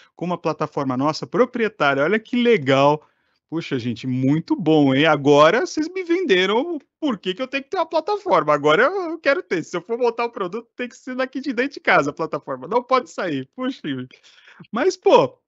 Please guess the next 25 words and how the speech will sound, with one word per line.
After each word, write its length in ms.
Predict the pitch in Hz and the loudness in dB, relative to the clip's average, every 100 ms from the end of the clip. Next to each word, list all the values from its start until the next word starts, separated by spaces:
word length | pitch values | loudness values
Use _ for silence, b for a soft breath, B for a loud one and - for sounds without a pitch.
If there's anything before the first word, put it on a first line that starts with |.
| _ | _
até 240 | - 208 440 | -14 -4 -2
avançando 600 | 427 294 156 196 226 156 | 0 0 0 0 0 0
um 60 | |
pouco, 420 | 127 175 240 175 147 | 0 -2 0 -4 -2
né? 260 | 160 190 - _ _ | -2 -4 -8 _ _
Ah, 460 | 160 160 160 156 - | -4 -2 -2 -4 -6
agora 320 | 165 240 269 | -4 -2 0
eu 80 | 202 | 0
queria 180 | 262 311 | 0 0
falar 240 | - 247 | 0 0
um 80 | 262 | 0
pouco, 580 | - 185 240 - 131 113 _ _ | 0 2 2 0 -8 -10 _ _
né? 280 | 165 185 - | -4 -4 -4
É, 600 | - 160 151 151 147 143 | -2 2 4 4 2 0
pô, 280 | 139 151 135 - _ | -2 -2 -2 -8 _
então, 160 | - 165 | -4 -4
assim, 400 | 175 160 135 113 _ - | -2 0 -2 -2 _ -18
falamos 400 | - 277 285 269 | -8 0 2 2
de 60 | 208 | -2
tecnologia 640 | 220 196 180 151 120 165 | -4 -2 -4 -4 -2 -4
um 40 | 120 | -4
pouco, 540 | 156 202 185 160 147 | 2 4 4 0 -6
a 20 | |
gente 200 | 120 135 | -12 -14
falou 460 | - 139 151 147 | -8 -4 -2 -4